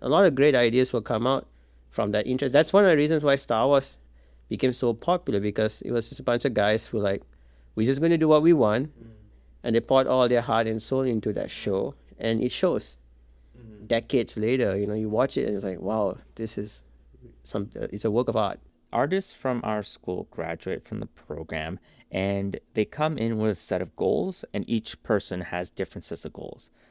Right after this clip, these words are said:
Speaker 3: There's a couple that have goals that they wanna work on Star Wars. Some wanna work on Marvel. Some have, uh, ambitions to climb the ladder and become a V F X supervisor and all these things. And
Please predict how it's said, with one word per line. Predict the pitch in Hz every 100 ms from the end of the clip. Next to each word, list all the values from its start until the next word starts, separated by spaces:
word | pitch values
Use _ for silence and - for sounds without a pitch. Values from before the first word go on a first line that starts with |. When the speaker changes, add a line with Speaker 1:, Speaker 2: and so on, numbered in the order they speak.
| _
Speaker 3:
There's | 87 87 -
a |
couple | - 95 95 92
that | 90 87 -
have | 90 90 -
goals | 98 92 90
that | 90 -
they | 80 90 87
wanna | 85 90 90 90
work | - - -
on | 226
Star | - 185 180
Wars. | - - -
Some | - - 85 87
wanna | 90 92
work | 101 101 -
on | 113
Marvel. | 117 170 190 - - _ _ _
Some | - - 165
have, | 131 107 104 107 104 - _ _ _
uh, | -
ambitions | 90 92 87 101 104 - 101 101 -
to | 104 101 104 98
climb | - 98 92 98
the | 104
ladder | 101 98 107
and | 104
become | 101 - 107
a | 104
V | 101 104
F | -
X | 123 -
supervisor | - 156 117 67 58 - 80
and | 80
all | 80 -
these | 87 -
things. | - - - - - _ _ _ -
And | 107 107 104 107 -